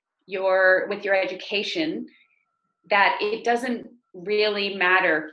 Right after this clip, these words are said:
What matters most is, do you find something that you're passionate about? Get as much experience as you can in that area, and the path will then come to you eventually, and you will have skills, whether that's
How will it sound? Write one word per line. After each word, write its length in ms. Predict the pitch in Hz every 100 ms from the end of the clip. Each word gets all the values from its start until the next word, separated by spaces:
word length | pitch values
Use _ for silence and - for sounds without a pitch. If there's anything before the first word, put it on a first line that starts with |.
| -
What 180 | 208 208
matters 320 | 208 233 240
most 380 | 202 196 294 294
is, 100 | -
do 140 | - 202
you 80 | -
find 360 | - 220 240 240
something 340 | - 208 208
that 100 | 196
you're 140 | 165 175
passionate 420 | - 185 - 208 202
about? 420 | 208 262 311 320 - - _ _ _ - _ -
Get 240 | 180 - -
as 180 | 196 190
much 240 | 254 302 285
experience 560 | 196 - 220 214 214
as 180 | 214 202
you 60 | - -
can 280 | 202 214 226 262 - _ _ -
in 240 | 233 240
that 260 | 233 240 240 220
area, 580 | 214 240 254 285 285 - -
and 340 | 208 202 202 202 - _
the 80 | 190
path 440 | 185 - 214 220 - -
will 260 | 196 190 185
then 480 | 202 196 196 190 185 - _ _ -
come 340 | 214 190 185 180
to 140 | -
you 320 | 185 165 160
eventually, 800 | 160 160 165 165 - 165 160 160
and 120 | 170
you 140 | 180 196
will 240 | 190 185 -
have 320 | 196 202 202 -
skills, 520 | - 196 175 160 160
whether 260 | 190 180 180
that's 380 | 175 175 -